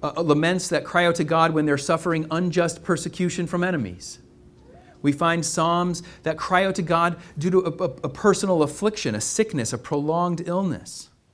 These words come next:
We find psalms of lament that cry out to God even when our suffering is the result of our own foolish decisions and sins.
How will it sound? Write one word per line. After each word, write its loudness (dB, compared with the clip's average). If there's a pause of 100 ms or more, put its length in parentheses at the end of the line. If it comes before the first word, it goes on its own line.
(580)
We -2
find -2
psalms -2
of -2
lament 0
that -4
cry -2
out 0
to -6
God 0 (360)
even 2
when 0
our 0
suffering 0
is -4
the -8
result -2
of -4
our 0
own -2
foolish -6
decisions -8 (180)
and -10
sins. -12